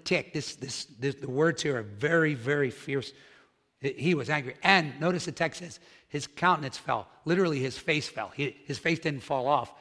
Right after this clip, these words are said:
He just got that look, right? Now, when you think about it, I think God's design is that we don't all go around looking hating, you know. But we want to be careful here. If we're simplistic, we'll go,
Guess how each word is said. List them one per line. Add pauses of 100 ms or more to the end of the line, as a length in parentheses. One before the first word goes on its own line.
(260)
He
just
got
that (320)
look, (720)
right? (460)
Now,
when
you
think
about
it, (840)
I
think
God's
design
is
that
we
don't
all
go
around
looking (640)
hating,
you
know. (1400)
But (440)
we
want
to
be
careful
here.
If
we're
simplistic,
we'll
go,